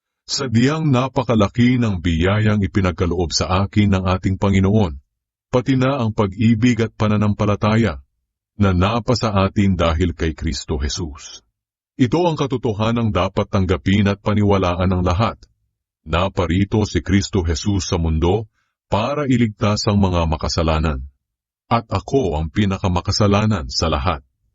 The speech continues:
Ngunit kinaawaan ako ng Diyos para maipakita ni Jesucristo sa pamamagitan ko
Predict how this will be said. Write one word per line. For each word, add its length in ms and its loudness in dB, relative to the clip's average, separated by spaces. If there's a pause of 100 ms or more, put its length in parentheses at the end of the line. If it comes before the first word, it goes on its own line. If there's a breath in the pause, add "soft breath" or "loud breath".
(340)
Ngunit 480 2
kinaawaan 800 2
ako 320 2
ng 240 2
Diyos 560 0 (400)
para 320 0
maipakita 800 0
ni 80 2
Jesucristo 880 0
sa 160 -2
pamamagitan 800 0
ko 320 0